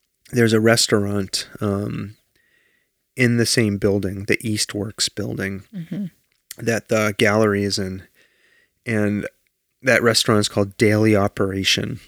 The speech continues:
Speaker 2: Mm-hmm.
Speaker 1: So I went down there to get you some food. You really like this restaurant.
Speaker 2: I absolutely adore it.
Speaker 1: Yeah. Um, and I ordered a fish sandwich,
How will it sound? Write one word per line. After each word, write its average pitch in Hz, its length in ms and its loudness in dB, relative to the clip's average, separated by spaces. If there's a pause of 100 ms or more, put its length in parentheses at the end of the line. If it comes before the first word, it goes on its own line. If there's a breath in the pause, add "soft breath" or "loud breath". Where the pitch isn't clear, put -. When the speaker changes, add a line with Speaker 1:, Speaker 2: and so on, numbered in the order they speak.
(180)
Speaker 2:
Mm-hmm. 156 400 -8 (460)
Speaker 1:
So - 160 6
I 117 40 8
went 120 200 4
down 120 180 4
there 110 120 2
to 101 60 -2
get - 180 -4
you 107 100 -6
some 98 180 -4
food. 98 380 -6
You 107 80 2
really 110 260 4
like 95 240 -2
this - 200 -2
restaurant. 101 520 -6 (280)
Speaker 2:
I 160 220 -6
absolutely - 460 -6
adore - 220 -8
it. - 160 -14 (720 soft breath)
Speaker 1:
Yeah. - 200 -6 (240)
Um, 104 520 2 (1040)
and 120 120 2
I 117 100 6
ordered 123 300 6
a 107 40 2
fish - 480 2
sandwich, - 800 -2